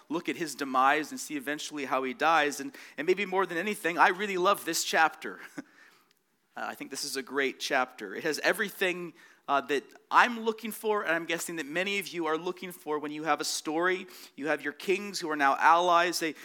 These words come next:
they scoot their thrones together, which in, in, in many ways is kind of comical. They're dressed in their royal regalia, and they're planning for war, and they bring in all of these prophets, and you have this dramatic prophet who wears a horn of,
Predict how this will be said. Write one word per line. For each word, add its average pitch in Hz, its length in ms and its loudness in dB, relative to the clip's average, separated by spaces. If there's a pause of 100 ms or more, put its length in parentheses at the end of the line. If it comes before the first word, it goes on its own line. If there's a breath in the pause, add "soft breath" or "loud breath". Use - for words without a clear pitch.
they 151 120 -2
scoot - 420 -2
their 202 120 0
thrones 208 480 -2
together, 170 460 2
which 131 220 -8
in, 156 140 -10
in, 139 180 -14
in 143 160 -14
many 214 160 -4
ways 165 260 -2
is 139 100 -10
kind 160 180 0
of - 80 -8
comical. 156 500 0
They're 143 140 -4
dressed 185 360 -2
in 180 60 -10
their 170 140 -4
royal 170 260 2
regalia, 147 720 2 (260 loud breath)
and 147 100 -2
they're 147 60 0
planning 202 480 -2
for 175 220 -6
war, 180 380 2
and 165 100 -4
they 160 60 -4
bring 180 220 -2
in 180 100 2
all 185 220 8
of 196 120 -2
these 170 180 -6
prophets, 175 580 0
and 170 80 -8
you 165 120 -8
have 175 240 4
this 170 180 -2
dramatic 170 640 0
prophet 185 440 2
who 156 120 -10
wears 180 300 0
a 170 120 -2 (240 loud breath)
horn 185 280 0
of, 180 160 -6